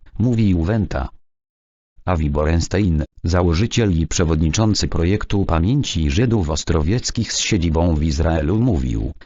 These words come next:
że pogrom ludności żydowskiej w Kielcach był najprawdopodobniej najbardziej tragicznym wydarzeniem po Holokauście. W swym następstwie uświadomił ocalonym,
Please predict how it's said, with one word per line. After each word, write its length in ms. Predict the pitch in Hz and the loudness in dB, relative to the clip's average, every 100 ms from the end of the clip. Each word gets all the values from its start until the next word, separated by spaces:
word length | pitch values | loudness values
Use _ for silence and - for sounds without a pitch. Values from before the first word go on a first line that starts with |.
| - | -2
że 160 | 92 | 0
pogrom 380 | 98 82 92 98 | 2 0 2 2
ludności 640 | 107 101 92 127 - 87 | 2 2 0 -2 -2 0
żydowskiej 600 | 85 82 - - 90 80 | 0 0 -2 -4 -2 -2
w 100 | 76 | -2
Kielcach 460 | - 69 69 85 76 | -4 -4 -2 -2 0
był 260 | 113 110 | 0 0
najprawdopodobniej 1300 | 87 80 - 92 80 92 107 98 73 71 65 64 78 - - | 0 0 0 -2 -2 -2 0 0 0 0 -2 -2 -6 -8 -6
najbardziej 640 | 92 87 78 101 107 110 101 | -2 0 0 -2 -2 -2 -2
tragicznym 680 | 80 78 76 65 104 98 87 | -2 -2 -2 -4 -2 2 2
wydarzeniem 560 | 78 73 73 120 117 | 0 0 0 0 0
po 140 | 113 85 | 0 0
Holokauście. 960 | - 85 80 117 117 92 - 67 62 - _ _ _ _ _ _ _ _ - - | 0 0 0 0 0 -2 -4 -6 -6 -8 _ _ _ _ _ _ _ _ -20 -8
W 60 | |
swym 280 | - 104 90 | -4 0 2
następstwie 800 | 101 101 101 90 - - 113 113 | 2 0 0 0 -2 -4 -2 0
uświadomił 640 | 107 - 98 92 82 76 76 | 0 -2 0 0 0 0 0
ocalonym, 720 | 73 85 95 76 64 64 | 0 0 0 2 0 0